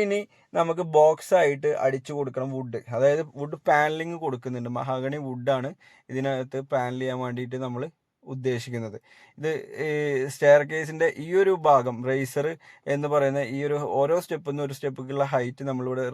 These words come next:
റേസർ സെറ്റ് ചെയ്തിട്ടുള്ളത് ഏകദേശം പതിനേഴ് സെന്റിമീറ്ററോളാണ്. ഈ സൈഡിൽ നമ്മൾ ഇതിന് കൊടുത്തിട്ടുള്ളത് സി ചാനലാണ്, എം എസിൻ്റെ സി ചാനലാണ്. ഇത് ഇത്തരത്തിലുള്ള സ്റ്റെയർ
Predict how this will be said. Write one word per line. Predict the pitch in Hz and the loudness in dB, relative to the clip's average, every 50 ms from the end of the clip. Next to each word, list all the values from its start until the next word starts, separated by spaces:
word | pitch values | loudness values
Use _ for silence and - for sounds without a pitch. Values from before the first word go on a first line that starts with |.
| 123 | -6
റേസർ | 127 123 123 120 135 131 139 143 | -6 -6 -6 -6 -8 -10 -6 -8
സെറ്റ് | 139 131 - 131 | -8 -8 -8 -10
ചെയ്തിട്ടുള്ളത് | 117 123 120 120 123 123 123 120 127 123 123 | -8 -8 -8 -8 -6 -6 -4 -4 -4 -4 -4
ഏകദേശം | 120 120 117 117 - 123 - 135 | -4 -6 -8 -8 -10 -6 -2 -2
പതിനേഴ് | 123 123 123 123 127 131 139 143 147 | -2 -2 -2 -4 -4 -4 -6 -6 -6
സെന്റിമീറ്ററോളാണ്. | 139 123 123 120 120 117 113 120 117 113 113 107 107 123 139 _ - - - - - - - | -6 -6 -6 -6 -6 -8 -4 -4 -2 -2 -2 -4 -4 -8 -12 _ -20 -20 -20 -20 -16 -8 -4
ഈ | 151 160 151 147 - | -4 -4 -4 -2 2
സൈഡിൽ | 160 151 160 160 156 156 160 170 185 185 175 | 4 4 4 4 0 -2 0 2 2 2 2
നമ്മൾ | 165 151 151 151 156 | 0 0 0 -2 0
ഇതിന് | 143 143 143 147 143 - | -2 -4 -4 -4 -4 -2
കൊടുത്തിട്ടുള്ളത് | 147 131 131 127 131 120 123 123 123 123 151 208 _ _ _ _ - - | -2 -2 -2 -2 -6 -4 -2 -2 -2 -2 -2 -6 _ _ _ _ -12 -4
സി | 139 135 135 127 - | -2 -2 -2 0 0
ചാനലാണ്, | 139 123 120 120 117 107 107 113 123 | -2 0 0 0 -2 -2 -2 -4 -4
എം | 123 127 123 | -4 -4 -4
എസിൻ്റെ | - 135 131 139 151 - | -4 -6 -6 -6 -6 -6
സി | - 139 131 123 - 143 | -6 -6 -6 -4 -2 -2
ചാനലാണ്. | 123 117 113 107 98 98 - _ - - - - - _ - 311 | -2 -2 -2 -4 -6 -8 -12 _ -20 -20 -20 -20 -20 _ -12 -10
ഇത് | 247 214 247 220 - 160 | -4 2 2 2 2 0
ഇത്തരത്തിലുള്ള | - - 208 202 190 214 214 214 226 - | 0 0 0 2 2 4 4 4 4 4
സ്റ്റെയർ | - 202 185 175 | 8 10 10 10